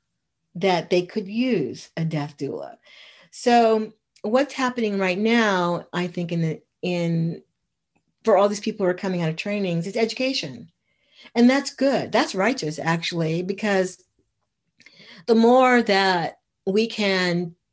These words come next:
talk to people, build up an awareness of what's possible with end of life, then that will, um, begin to create demand for people who can care for you at end of life.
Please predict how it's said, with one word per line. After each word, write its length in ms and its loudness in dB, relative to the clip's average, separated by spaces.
talk 340 0
to 80 -6
people, 680 -4
build 380 2
up 320 -4
an 160 0
awareness 500 -6
of 60 -14
what's 200 -10
possible 580 -12
with 140 -14
end 220 -8
of 100 -14
life, 400 -12
then 600 -8
that 400 -2
will, 680 0
um, 320 0
begin 500 -2
to 260 -2
create 380 -2
demand 500 -4
for 640 -4
people 300 -6
who 200 -4
can 280 -6
care 240 0
for 120 -2
you 220 0
at 140 -8
end 160 -6
of 140 -12
life. 360 -12